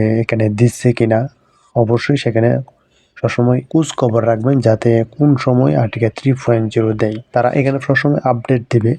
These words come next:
বিশেষ করে সবসময় যে আর্টিকেল থ্রি পয়েন্ট জিরোর আপডেট এটা কিন্তু নয়। মালয়েশিয়ার যত কিছুই ঘটে না কেন এগুলো সব আপডেট দিয়ে থাকে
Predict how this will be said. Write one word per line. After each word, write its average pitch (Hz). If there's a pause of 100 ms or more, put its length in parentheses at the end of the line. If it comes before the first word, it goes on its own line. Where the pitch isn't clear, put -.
(460)
বিশেষ 113
করে 110
সবসময় 131
যে 135
আর্টিকেল 113
থ্রি 127
পয়েন্ট 131
জিরোর 135
আপডেট 123
এটা 117
কিন্তু 110
নয়। 117 (580)
মালয়েশিয়ার 110
যত 120 (120)
কিছুই 143
ঘটে 113
না 107
কেন 107 (460)
এগুলো 110
সব 113
আপডেট 113
দিয়ে 120
থাকে 117